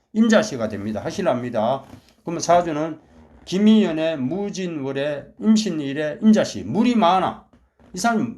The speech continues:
물이 굉장히 많아. 삼월 달이지만은 물이 많다. 신자진 수국돼가지고 자시면은. 예. 그리고, 아니, 제가 두 시를 같이 감정하니까 똑같아요. 이게,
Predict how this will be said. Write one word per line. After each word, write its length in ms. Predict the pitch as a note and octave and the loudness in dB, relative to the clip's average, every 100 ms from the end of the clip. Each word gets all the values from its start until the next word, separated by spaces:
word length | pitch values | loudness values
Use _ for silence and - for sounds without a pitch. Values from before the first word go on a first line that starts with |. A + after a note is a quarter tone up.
| G2+ | -8
물이 220 | D#3+ A3 | -4 -2
굉장히 340 | E3+ B2 E3+ D#3+ | -2 -2 -2 -2
많아. 200 | B2 A2 | -4 -4
삼월 340 | - B3+ A3 | 0 2 2
달이지만은 1000 | G#3 D#3+ D#3+ D3 - D3 C3+ C#3 E3 C3+ _ _ | 0 -2 -4 -10 -14 -10 -6 -6 -8 -12 _ _
물이 220 | - D3 E3+ | -2 0 2
많다. 560 | C3+ C3 A2+ F#2 C#2+ - - - - - | 0 0 -2 -2 -4 -12 -20 -20 -20 -18
신자진 500 | - F#3+ E3 C3 A#2+ | -10 -2 0 0 -4
수국돼가지고 960 | - C#3+ C#3 B2+ G2 E2 F2 A2+ A#2 | -8 -10 -10 -10 -10 -10 -12 -14 -14
자시면은. 680 | - G#2+ B2+ G#2 F2+ G#2+ C3 _ _ _ _ _ _ _ _ _ _ _ _ _ _ _ _ _ _ _ _ _ _ _ | -4 -4 -2 -6 -10 -12 -12 _ _ _ _ _ _ _ _ _ _ _ _ _ _ _ _ _ _ _ _ _ _ _
예. 360 | G2 G#2+ B2+ - - _ _ | -6 -4 -4 -8 -16 _ _
그리고, 800 | F3 D#3+ B2 A#2+ C3 C3 - _ _ _ _ _ _ _ _ _ _ _ _ - | -2 -2 -2 -2 -4 -4 -10 _ _ _ _ _ _ _ _ _ _ _ _ 0
아니, 200 | F3+ G#3+ | 4 4
제가 340 | B3+ B3 - | 4 2 2
두 320 | B3 D4 D#4 | 0 2 2
시를 360 | - C#4+ A#3 A3 | 0 0 0 0
같이 400 | F3+ - A#3+ G#3+ | -2 -2 -6 -2
감정하니까 920 | D#3 F#3+ F3+ C3+ C#3 - F#2 F#2+ F#2 | -2 -2 -4 -4 -6 -6 -6 -4 -6
똑같아요. 520 | G#3+ G#3+ A3 A#3 B2 E3+ | -4 -2 -2 -2 -2 -4
이게, 300 | C3 A#2 | -6 -6